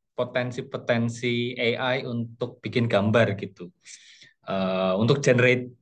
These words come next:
images gitu. Nah, hari ini kita mau mulai membahas,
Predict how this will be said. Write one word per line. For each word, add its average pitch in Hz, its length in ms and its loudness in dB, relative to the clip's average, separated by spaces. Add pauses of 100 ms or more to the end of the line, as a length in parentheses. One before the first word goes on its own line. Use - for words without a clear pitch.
(220)
images 123 640 0
gitu. - 160 -20 (460)
Nah, 131 160 0
hari 131 160 4
ini 185 160 2
kita 170 160 0
mau 156 160 2
mulai 147 400 -2
membahas, 127 880 -6